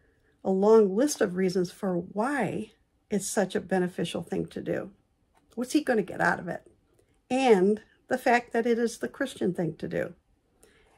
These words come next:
It's so unique among all of his other letters. I mean, Paul even offers to foot the bill for any outstanding bills or, or loss of the benefits, um, relating to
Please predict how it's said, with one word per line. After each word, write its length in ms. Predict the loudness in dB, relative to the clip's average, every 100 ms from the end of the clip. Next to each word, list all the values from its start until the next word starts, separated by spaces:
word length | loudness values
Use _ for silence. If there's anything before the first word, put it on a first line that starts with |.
| _ -4 0
It's 200 | 2 0
so 340 | 0 2 0
unique 800 | 0 0 2 2 2 0 -4 -12 -4
among 520 | -2 0 2 2 0 0
all 220 | 2 2
of 140 | -2 -2
his 220 | -4 -2 -2
other 280 | 0 0 -2
letters. 500 | -4 -4 -6 -16 -20 _ _ _ _ _ -2
I 60 | 4
mean, 280 | 6 4 -2
Paul 320 | -2 4 6 4
even 280 | 4 0 2
offers 400 | 2 0 -4 -4
to 120 | -4
foot 320 | 0 -2 0
the 60 | -4
bill 640 | 4 8 8 8 6 2 _ _ 0
for 160 | 4
any 260 | 4 4 2
outstanding 800 | 0 0 -4 0 2 4 2 2
bills 400 | 2 2 0 -2
or, 240 | 0 0
or 180 | 0 0
loss 520 | 2 2 0 0 -8
of 260 | -2 -2 0
the 80 | -2
benefits, 720 | 0 0 2 0 -2 -4 -16 -8 -4
um, 300 | 0 0 0
relating 520 | 0 2 2 2 0
to 300 | -2 -4